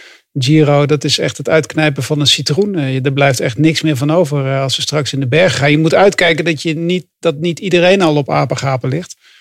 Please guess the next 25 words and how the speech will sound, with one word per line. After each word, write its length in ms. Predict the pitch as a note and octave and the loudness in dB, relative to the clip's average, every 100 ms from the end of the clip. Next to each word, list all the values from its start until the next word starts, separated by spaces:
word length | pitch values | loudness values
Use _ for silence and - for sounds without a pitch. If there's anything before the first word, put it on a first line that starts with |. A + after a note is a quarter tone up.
| _ | _
voordat 380 | - D3+ D3 C3 | -8 -6 -6 -6
we 100 | D#3 | -6
echt 180 | C#3+ - | -6 -6
het 120 | B2 | -6
slotweekend 540 | E3 C3 C#3 C3 B2+ | -4 -2 0 0 -2
ingaan. 460 | C3 B2 C3+ D3+ - _ - - - - - _ _ _ _ _ | -4 -4 -4 -4 -8 _ -20 -20 -20 -20 -20 _ _ _ _ _
Maar 140 | D3+ | -4
het 160 | C3 D3+ | -4 -4
is, 260 | C3 - - | -4 -4 -4
ja, 220 | D3+ C#3+ | -4 -4
het 200 | C#3+ A#2+ | -6 -6
is, 200 | B2+ - | -4 -4
eh, 180 | B2+ B2 | -6 -6
de 120 | C3 C3+ | -6 -2
sloophamer 580 | D#3+ D#3 C3+ C#3 C3+ | 2 2 2 0 0
is 180 | C3+ C3 | -2 0
al, 240 | D3 D3 D#3 | 0 2 2
eh, 80 | |
goed 200 | C#3+ E3 | 0 -2
ingezet. 500 | F3 F3 D#3+ D#3+ C3+ | -2 -2 -4 -4 -4
Eh, 160 | C#3+ C#3 | -4 0
reken 280 | D3+ E3+ C3 | 0 0 -2
maar 100 | B2+ | -4
dat, 240 | B2+ - | -4 -4
eh, 560 | D3 C#3 C#3+ C#3+ C#3 | -2 -2 -2 -4 -6